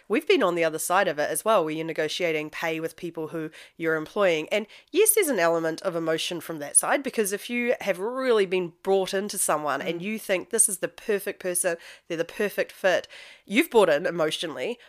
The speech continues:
Speaker 1: But actually, from the businesses or the organization's perspective, it's actually not. It's more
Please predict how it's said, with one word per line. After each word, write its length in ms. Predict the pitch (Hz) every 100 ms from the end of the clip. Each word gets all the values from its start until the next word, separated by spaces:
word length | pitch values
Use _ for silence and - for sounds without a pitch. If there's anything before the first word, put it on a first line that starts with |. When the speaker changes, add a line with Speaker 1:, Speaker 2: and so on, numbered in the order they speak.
| _
Speaker 1:
But 140 | - -
actually, 420 | - 277 - 320 370
from 180 | - 427
the 60 | 285
businesses 560 | 208 247 240 220 196
or 80 | 185
the 120 | 175
organization's 720 | 190 196 185 175 180 - 247
perspective, 500 | - 214 190 - 165 - - _
it's 160 | 247 269
actually 400 | 277 - 392 480 480
not. 500 | 208 147 185 359 -
It's 240 | 247 -
more 400 | 214 226 247 262